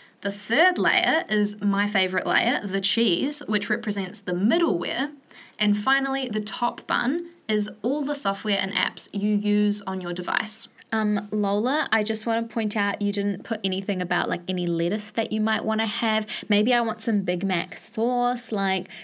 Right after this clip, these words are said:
Speaker 2: no pickles? Where are the pickles?
Speaker 1: It's not a very exciting burger, I'm not gonna lie.
Speaker 2: Like, it's literally just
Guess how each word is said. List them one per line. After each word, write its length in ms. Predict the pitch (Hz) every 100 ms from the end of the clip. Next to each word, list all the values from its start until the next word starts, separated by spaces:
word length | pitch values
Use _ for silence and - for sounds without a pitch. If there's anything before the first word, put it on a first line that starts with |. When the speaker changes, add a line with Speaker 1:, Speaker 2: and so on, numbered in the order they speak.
| -
Speaker 2:
no 200 | 220 254
pickles? 560 | - - 254 - 381 349
Where 200 | 247 339
are 80 | 381
the 100 | 311
pickles? 600 | 247 440 466 160 - 208
Speaker 1:
It's 200 | 214 226
not 260 | 262 240 262
a 40 |
very 260 | 330 359 359
exciting 600 | 349 - - 190 208 220
burger, 280 | 208 - 220
I'm 140 | 262
not 160 | 202 208
gonna 200 | 214 196
lie. 380 | 160 - - 349 - - -
Speaker 2:
Like, 160 | 208 214
it's 160 | 214
literally 340 | 202 202 220 247
just 240 | 254 -